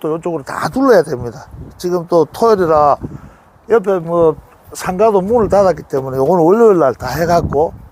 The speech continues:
준비를, 구조 변경을 또 가야 될 판입니다. 자, 요렇게, 어, 요거는 반사띠를 요렇게 구조 변경 다 돼서 요렇게, 어,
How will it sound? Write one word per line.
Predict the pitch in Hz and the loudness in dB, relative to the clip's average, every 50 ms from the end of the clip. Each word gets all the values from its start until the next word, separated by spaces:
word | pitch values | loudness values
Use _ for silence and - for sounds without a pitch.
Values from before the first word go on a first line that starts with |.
| _ - | _ -8
준비를, | - 170 180 170 180 170 147 131 - _ - - | -8 -8 -4 -2 -2 -2 -2 -4 -8 _ -12 -10
구조 | - 143 160 165 | -6 -2 -2 2
변경을 | 165 180 185 180 185 165 160 135 | 2 2 2 2 0 -2 -2 -2
또 | - 139 | -4 -4
가야 | - - 151 160 170 165 | 0 2 2 4 2 2
될 | 147 147 127 | 2 0 -4
판입니다. | - - 135 120 120 117 117 117 120 117 120 143 175 - - - - - - - - - - - _ - - - - - - | -4 -6 -8 -8 -8 -8 -10 -8 -4 -2 0 0 0 0 -2 -8 -16 -16 -16 -16 -18 -18 -20 -20 _ -20 -20 -20 -20 -20 -10
자, | - - 180 185 | -2 0 2 2
요렇게, | 190 214 240 269 269 - 240 220 208 220 214 202 170 131 110 _ _ _ _ _ _ _ _ _ _ _ - | 4 4 2 2 0 2 2 4 6 6 6 6 4 2 0 _ _ _ _ _ _ _ _ _ _ _ -8
어, | - 165 180 | -4 -2 -2
요거는 | 180 196 254 302 302 285 220 | 0 0 2 2 2 2 2
반사띠를 | 165 202 233 277 247 294 294 240 - 240 220 208 185 | 2 2 2 2 2 2 0 0 -2 -4 -4 -4 -4
요렇게 | 185 190 190 185 165 180 | -4 -4 -4 -6 -8 -10
구조 | 147 160 175 180 220 220 | -12 -8 -4 -4 -4 -2
변경 | 226 254 247 233 226 196 | -4 -6 -6 -6 -6 -4
다 | 165 180 170 165 | 0 0 2 2
돼서 | 165 214 214 190 - - 151 139 | 2 2 2 2 2 0 0 2
요렇게, | 143 156 160 156 - - 139 | 2 2 0 -2 -4 -4 -2
어, | 135 139 151 175 180 - - - - - - - - - - - - - - - - | 0 2 2 0 0 -4 -10 -14 -16 -16 -16 -14 -16 -16 -14 -12 -12 -10 -10 -10 -10